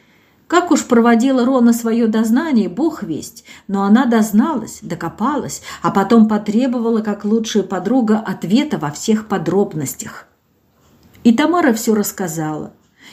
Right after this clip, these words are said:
И как, и где, и что говорится, и что чувствуется. Рона сказала, что хотела бы тоже увидеть Сергея, и поскольку она теперь в курсе, то хорошо бы им к ней подгрести, выпить, закусить,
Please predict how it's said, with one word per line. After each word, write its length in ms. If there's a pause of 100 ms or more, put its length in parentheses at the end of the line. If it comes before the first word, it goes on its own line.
И 100
как, 380
и 40
где, 520 (380)
и 60
что 240
говорится, 840 (200)
и 80
что 240
чувствуется. 1040 (500)
Рона 320
сказала, 460
что 180
хотела 380
бы 100
тоже 520
увидеть 680
Сергея, 760 (240)
и 60
поскольку 500
она 200
теперь 340
в 120
курсе, 520 (240)
то 100
хорошо 440
бы 160
им 340
к 80
ней 240
подгрести, 920 (160)
выпить, 640
закусить, 720